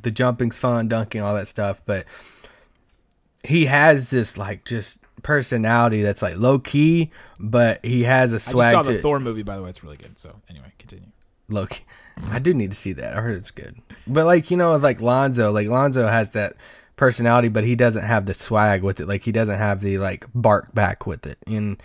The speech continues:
Speaker 1: you know, some players have that, like, just kinda strut around, but Dennis has that. You know, most, most players would just turn and turn right around, walk straight,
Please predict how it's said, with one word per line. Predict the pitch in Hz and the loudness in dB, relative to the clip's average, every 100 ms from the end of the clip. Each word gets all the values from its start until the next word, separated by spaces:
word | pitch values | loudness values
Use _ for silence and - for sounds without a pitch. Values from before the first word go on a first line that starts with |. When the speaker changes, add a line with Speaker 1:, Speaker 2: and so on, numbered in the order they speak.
| - - | -20 -12
Speaker 1:
you | 123 | -4
know, | 113 | -2
some | - 139 131 | 0 -2 -2
players | 127 127 110 - | 0 0 0 0
have | 117 120 110 | 2 2 2
that, | 113 104 95 | 0 0 -2
like, | 101 - - - _ - | -8 -8 -20 -20 _ -6
just | 110 - | -6 -2
kinda | 127 104 | -2 -2
strut | - 123 113 | -4 0 2
around, | 107 107 120 120 113 | 4 4 4 4 2
but | 107 107 92 - - - - | 0 -2 -2 -10 -20 -20 -8
Dennis | 113 135 143 127 - - _ _ | 2 4 4 2 0 -14 _ _
has | - 127 113 110 | -6 0 0 0
that. | 117 110 104 98 - - _ _ _ _ | 0 2 2 -2 -8 -20 _ _ _ _
You | 139 | 2
know, | 151 | 4
most, | 143 156 180 - - | 8 8 6 0 -4
most | 151 190 - | 6 6 8
players | 214 208 180 | 6 8 6
would | 156 | 4
just | 135 131 - | 2 0 2
turn | 143 139 131 | 4 4 2
and | 117 117 | -4 0
turn | 143 123 | 0 4
right | 117 127 | 6 6
around, | 123 123 110 | 6 4 4
walk | 113 - | 4 2
straight, | - 120 | 0 4